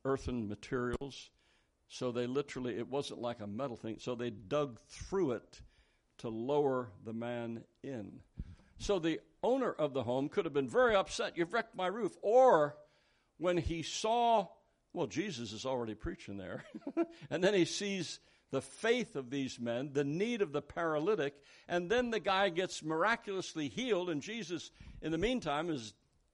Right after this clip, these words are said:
teaching other things as well. I mean, if they wrecked your roof and all that happened, you'd say, "Man, I've got a Holy Ghost roof." <laughs>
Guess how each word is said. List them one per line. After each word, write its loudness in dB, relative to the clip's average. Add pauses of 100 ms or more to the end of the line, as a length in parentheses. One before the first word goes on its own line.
(160)
teaching -6
other -2
things -4
as -10
well. -2 (480)
I -2
mean, 0 (1500)
if -14
they -6
wrecked -6
your -2
roof -4
and -6
all -2
that 2
happened, -4
you'd -2
say, -4
"Man, -4
I've -6
got -2
a -4
Holy -4
Ghost -4
roof." -8
<laughs> -8